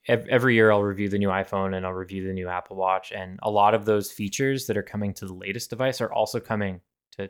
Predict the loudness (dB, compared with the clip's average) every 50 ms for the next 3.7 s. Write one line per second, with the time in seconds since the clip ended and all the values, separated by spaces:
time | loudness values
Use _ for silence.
0 | _ _ -12 0 2 4 6 6 4 4 2 0 -2 -4 -4 -6 -6 -2 0 2
1 | 2 0 2 2 0 2 2 -2 -4 -2 0 0 2 2 0 -2 -6 _ -8 -8
2 | -4 -4 -4 -4 -2 -2 -2 0 0 0 -2 -4 -4 -6 -6 -8 -10 -10 -8 -6
3 | -6 -6 -4 -4 -6 -6 _ -8 -6 -2 -2 -4 -4